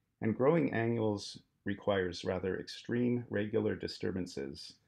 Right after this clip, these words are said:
in order to eliminate competing vegetation to give the little seedlings a chance to establish. We know now that plowing and other types of tillage disturbances result in soil erosion.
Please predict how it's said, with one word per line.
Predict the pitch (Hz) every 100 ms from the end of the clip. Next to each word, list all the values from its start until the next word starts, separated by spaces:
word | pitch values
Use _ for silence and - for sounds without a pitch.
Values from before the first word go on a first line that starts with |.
| _ _ _ 101
in |
order | 98 117 123
to | 123 117
eliminate | 98 107 98 95 90
competing | - 95 120 113 104
vegetation | 98 - - 123 127 - 67 80 -
to | -
give | 110 131 147 123
the |
little | 113 120 110
seedlings | - 117 104 80 80 87
a |
chance | 87 - 85 80
to | - 85
establish. | - 82 85 - - - - _ _ _ _ _ _ _ _ _ _ _ - _ _ _ _ _ _ -
We | 113
know | 127 170
now | 156 120 143
that | -
plowing | - 113 117 127 127 123 -
and | 95 87
other | 110 120
types | - 92 92 -
of | -
tillage | 85 73 76 - - - -
disturbances | - 87 80 65 - 78 95 - _ _ _ _ -
result | 104 107 107 107
in | 104
soil | - 101 87
erosion. | 82 78 73 67 65